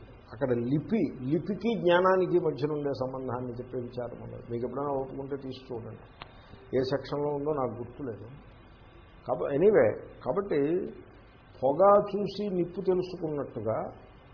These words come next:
వర్ణాన్ని విని అర్థాన్ని మేము తెలుసుకుంటున్నాము. ఆఖరి వర్ణం వల్ల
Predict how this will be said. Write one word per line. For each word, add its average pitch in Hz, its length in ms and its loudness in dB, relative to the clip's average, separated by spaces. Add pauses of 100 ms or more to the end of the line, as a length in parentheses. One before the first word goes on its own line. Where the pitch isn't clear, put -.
(640)
వర్ణాన్ని 196 1400 6
విని 269 600 4 (200)
అర్థాన్ని 170 460 2
మేము 160 200 2
తెలుసుకుంటున్నాము. 123 1120 -6 (1800)
ఆఖరి 202 380 8
వర్ణం 208 240 8
వల్ల 202 840 4